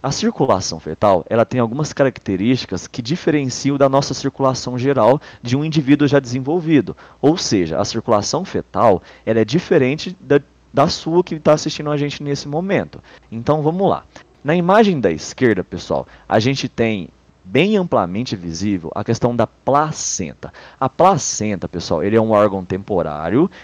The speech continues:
que se origina na parede, é, do útero da mulher na questão do desenvolvimento do feto, como bem vocês estão vendo aí na ponteira. A placenta, pessoal, lembre-se disso, na nossa aula aqui, a gente vai focar na questão sanguínea,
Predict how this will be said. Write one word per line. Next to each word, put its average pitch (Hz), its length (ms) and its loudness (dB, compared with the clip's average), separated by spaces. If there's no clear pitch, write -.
que 101 280 0
se - 320 -2
origina 113 560 2
na 98 160 -2
parede, 135 680 0
é, 98 340 2
do 104 120 -2
útero 107 360 -2
da 92 100 -2
mulher 90 440 0
na 156 100 -4
questão 143 300 0
do 135 40 -6
desenvolvimento 139 720 -2
do 147 100 -2
feto, 80 480 0
como 110 220 -2
bem 107 180 -2
vocês 120 260 -2
estão 135 200 -4
vendo 117 240 -2
aí 120 180 0
na 120 120 -2
ponteira. 117 580 -6
A 170 120 2
placenta, 101 720 0
pessoal, 82 480 -4
lembre-se 170 460 -2
disso, 87 320 -6
na 92 160 -6
nossa 151 340 0
aula 90 380 0
aqui, 101 320 -6
a 95 80 -2
gente 120 240 -4
vai 127 100 2
focar 123 360 0
na 127 100 -2
questão 123 380 -4
sanguínea, 110 720 -6